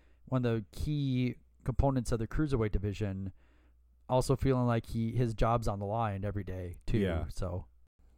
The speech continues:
Speaker 2: Watching Raw, you may have seen ads for W C W's, uh, N W O sold-out pay-per-view,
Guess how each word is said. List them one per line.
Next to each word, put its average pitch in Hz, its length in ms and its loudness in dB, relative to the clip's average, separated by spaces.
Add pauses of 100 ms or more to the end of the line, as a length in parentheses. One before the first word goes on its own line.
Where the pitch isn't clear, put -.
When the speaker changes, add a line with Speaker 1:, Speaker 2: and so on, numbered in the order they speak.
(120)
Speaker 2:
Watching 208 440 6
Raw, 190 340 6
you 151 240 4
may 156 220 4
have 151 180 4
seen 160 360 0
ads 175 500 0
for 120 280 6
W 113 240 4
C 117 120 -4
W's, 113 580 2
uh, 95 420 0 (380)
N 135 160 6
W 120 380 8
O 117 100 8
sold-out 113 560 4
pay-per-view, 117 720 2